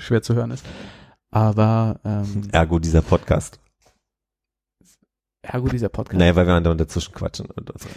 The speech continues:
Speaker 1: Ach so, nein, nein, ich meine nur, wenn tatsächlich die Aufnahmequalität scheiße ist, macht natürlich keinen Spaß und es sind natürlich auch andere Podcasts davon betroffen, aber ich glaub, ich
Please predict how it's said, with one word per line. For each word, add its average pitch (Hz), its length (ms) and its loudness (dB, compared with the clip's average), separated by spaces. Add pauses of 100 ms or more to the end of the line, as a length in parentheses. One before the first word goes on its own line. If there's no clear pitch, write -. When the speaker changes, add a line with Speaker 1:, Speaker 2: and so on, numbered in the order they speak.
Speaker 1:
Ach - 140 4
so, 175 140 6
nein, 185 160 6
nein, 175 120 4
ich - 80 0
meine 147 200 2
nur, 127 160 2
wenn 120 80 2
tatsächlich 120 340 0
die - 100 2
Aufnahmequalität 107 720 -2
scheiße 107 240 -2
ist, 117 100 -8
macht 107 200 -6
natürlich 113 420 -4
keinen 113 160 -2
Spaß 104 320 0
und 101 120 -8
es - 80 -10
sind 127 500 -2
natürlich 110 240 6
auch 107 60 6
andere 120 160 2
Podcasts - 380 0
davon 113 200 -2
betroffen, 113 380 -4
aber 104 240 6
ich - 180 -2
glaub, 107 380 2
ich - 360 -8